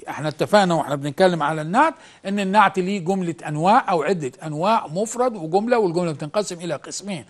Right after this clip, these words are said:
جملة اسمية وجملة فعلية، او يجي ايه شبه جملة ظرف او جر ومجرور. وفي النعت الجملة انا بفكر حضراتكم برضو،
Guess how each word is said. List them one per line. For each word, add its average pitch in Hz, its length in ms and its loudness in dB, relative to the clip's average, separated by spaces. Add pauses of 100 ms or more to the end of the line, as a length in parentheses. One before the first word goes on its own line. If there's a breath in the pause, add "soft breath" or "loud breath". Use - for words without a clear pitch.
(260 soft breath)
جملة 190 320 2
اسمية 208 400 2
وجملة 185 380 -2
فعلية، 196 480 4
او 262 500 6
يجي 202 360 -4
ايه 208 240 2
شبه 185 300 -2
جملة 233 380 2 (240 soft breath)
ظرف 185 280 4
او 160 180 -2
جر 147 200 0
ومجرور. 113 380 -8 (440 loud breath)
وفي 226 200 10
النعت 330 360 8
الجملة 220 480 8
انا 190 120 6
بفكر 190 520 8
حضراتكم 180 600 4
برضو، 247 460 6